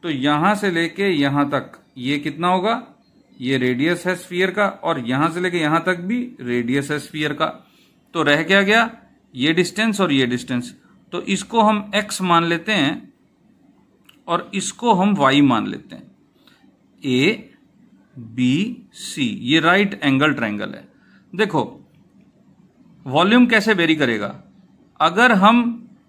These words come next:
वाई को ज्यादा करेंगे तो obviously इसका बेस छोटा होता जाएगा, एक्स छोटा होता जाएगा, और अगर हम एक्स को बढ़ाएंगे तो वाई छोटा होता जाएगा। तो इसलिए वॉल्यूम ज्यादा से ज्यादा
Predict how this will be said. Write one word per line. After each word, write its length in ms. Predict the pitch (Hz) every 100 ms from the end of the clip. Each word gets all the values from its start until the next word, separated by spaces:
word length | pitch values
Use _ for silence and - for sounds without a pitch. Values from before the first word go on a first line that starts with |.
| _ 127
वाई 360 | 123 147 208
को 220 | 202 240
ज्यादा 280 | 196 160 151
करेंगे 500 | 170 156 151 143 123
तो 200 | 135 170 -
obviously 460 | 147 151 196 196 196
इसका 300 | 185 - 170
बेस 340 | 123 151 180
छोटा 280 | - 156 180
होता 220 | 175 175
जाएगा, 260 | 170 185 202
एक्स 320 | - 139 -
छोटा 300 | 156 156 175
होता 240 | 165 165
जाएगा, 360 | 160 156 156 160 - _ _
और 240 | 170 180 -
अगर 260 | 156 208
हम 260 | 202 214 220 -
एक्स 240 | 165 -
को 160 | - 226
बढ़ाएंगे 480 | 190 170 190 226 226
तो 140 | 180
वाई 240 | 123 120
छोटा 300 | 123 139 139
होता 260 | 147 131 139
जाएगा। 360 | 127 123 117 117 - _ _ _ _
तो 100 | 190
इसलिए 720 | 196 214 226 254 196 123 190 - _ _ _ _ -
वॉल्यूम 760 | 120 135 156 196 254 269 247 247 _ _ _ -
ज्यादा 500 | 113 139 147 180 247
से 180 | 240 180
ज्यादा 680 | 135 131 135 147 - -